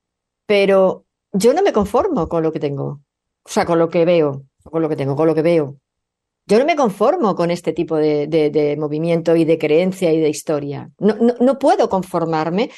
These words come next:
porque no puedo ser una hipócrita. No puedo ir en, en contra de lo que realmente internamente sé perfectamente que no es real. Por quedar bien.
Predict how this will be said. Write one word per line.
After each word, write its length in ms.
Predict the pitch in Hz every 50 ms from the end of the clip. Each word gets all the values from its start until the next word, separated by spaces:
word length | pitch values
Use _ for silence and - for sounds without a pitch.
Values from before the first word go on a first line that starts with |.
| - -
porque 240 | - 208 196 196 202
no 100 | 196 240
puedo 200 | 240 339 359 370
ser 180 | 339 - 302 269
una 140 | 240 208 175
hipócrita. 840 | - 170 - 240 - - - 185 160 147 147 135 131 123 131 139 _ _ _ _ _ _ _ _ _ _ _ _ _ _ _ _ _ -
No 120 | - 233 240
puedo 200 | 262 339 359 370
ir 80 | 339
en, 240 | 285 226 196 190 190 -
en 200 | 196 202 202 196
contra 440 | 202 233 247 254 247 247 233 226
de 140 | 214 208 202
lo 120 | 196 190 185
que 120 | - 165
realmente 480 | 165 170 175 190 196 202 196 190 190 196
internamente 580 | 170 170 165 196 196 185 180 190 190 185 190
sé 160 | 165 - 202
perfectamente 680 | 185 180 165 143 196 185 - 170 180 196 202 202 202 202
que 140 | - 170
no 180 | 170 180 190 190
es 140 | 190 185 170
real. 480 | 175 165 147 151 170 226 - 220 165 - _ _ _ _ _ _ _ _ _ _ _ _ _ _ _ _ _ _ _ _ _ _ _ _ _ _ _ _ _ _ _ _ _
Por 260 | - 247 240 233 214 214
quedar 420 | 214 220 196 214 214 240 254 233
bien. 440 | 214 220 240 262 247 214 170 -